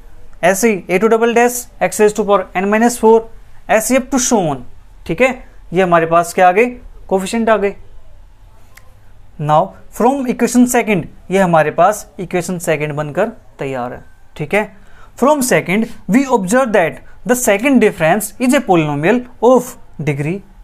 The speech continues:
n minus two। देखो डिग्री क्या है यहाँ पे, n minus टू है, ठीक है, n minus टू डिग्री आ गई। पिछली हमारे पास क्या आई थी,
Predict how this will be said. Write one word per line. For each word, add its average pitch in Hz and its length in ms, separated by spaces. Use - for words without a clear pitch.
n 175 180
minus 190 300
two। 185 100
देखो 147 200
डिग्री 170 300
क्या 185 140
है 180 40
यहाँ 147 220
पे, 151 100
n 156 180
minus 175 240
टू 208 120
है, 233 120
ठीक 175 160
है, 226 100
n 170 140
minus 190 160
टू 196 80
डिग्री 202 220
आ 208 60
गई। 208 140
पिछली - 440
हमारे 220 220
पास 208 300
क्या 180 100
आई 160 100
थी, 156 160